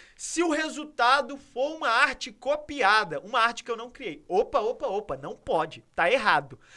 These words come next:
Tá errado. O juiz sabe disso? O juiz não sabe disso. Não sabe disso, porque essas questões de direito autoral são extremamente sofisticadas, são pouquíssimo conhecidas,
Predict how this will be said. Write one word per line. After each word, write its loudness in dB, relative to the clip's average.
Tá 4
errado. 2
O -6
juiz -10
sabe -6
disso? -14
O -18
juiz -16
não -20
sabe -20
disso. -20
Não -16
sabe -4
disso, -16
porque -2
essas -6
questões -4
de -6
direito -8
autoral 0
são -6
extremamente -4
sofisticadas, 0
são -4
pouquíssimo -6
conhecidas, -10